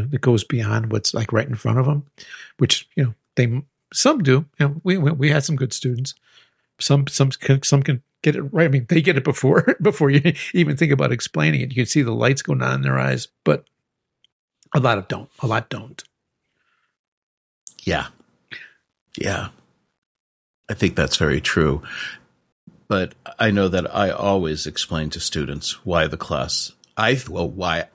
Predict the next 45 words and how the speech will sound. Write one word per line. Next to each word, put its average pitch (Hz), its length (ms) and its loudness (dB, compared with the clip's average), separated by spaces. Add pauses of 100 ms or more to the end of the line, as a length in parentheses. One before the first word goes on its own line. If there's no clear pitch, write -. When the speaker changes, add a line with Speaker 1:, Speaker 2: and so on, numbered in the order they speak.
Speaker 2:
I 113 200 2
<laughs> - 0 -
think - 480 -6
the - 80 -12
class 143 340 4
Speaker 1:
Uh-huh, 175 100 4
Speaker 2:
is 196 80 0
valuable. 139 320 2
Speaker 1:
uh-huh, 139 160 2
Speaker 2:
You 104 160 4
can 113 80 0
Speaker 1:
uh-huh. - 40 2
Speaker 2:
see 98 160 2
the 98 100 2
ones 95 220 4
rolling 90 320 2
their 85 160 0
eyes 82 220 0
going, 76 320 -4 (300)
"Yeah, 82 520 2
right." 73 460 0
Speaker 1:
It's 127 180 -4
okay 156 280 2
for 135 140 0
you, 127 360 2
Speaker 2:
And 101 400 0
Speaker 1:
white 120 260 -2
man. 110 340 0
Yeah. 110 280 -2
Speaker 2:
Yeah. 92 260 -2 (120)
And 139 160 2
of 135 100 -2
course, - 280 2
you 92 60 2
know, 78 120 -2
you 82 160 -8
try 87 220 0
to 80 80 -4
explain, 90 440 -2
you 76 100 -6
know, 65 120 -4
and 67 80 -2
I 65 100 -4
do 76 180 -8
say, 64 300 -4